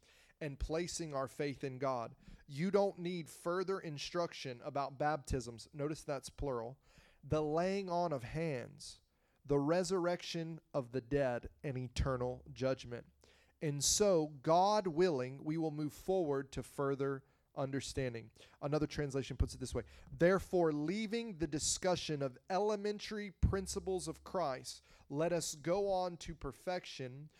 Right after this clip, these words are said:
not laying again the foundation of repentance from dead works and of faith toward God,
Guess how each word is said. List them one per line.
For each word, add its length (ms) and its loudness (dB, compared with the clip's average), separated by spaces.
not 460 0
laying 460 -2
again 540 -6
the 100 -4
foundation 1080 -4
of 180 -4
repentance 520 -6
from 220 -10
dead 200 0
works 500 -6
and 200 0
of 100 -2
faith 600 -4
toward 420 0
God, 460 -6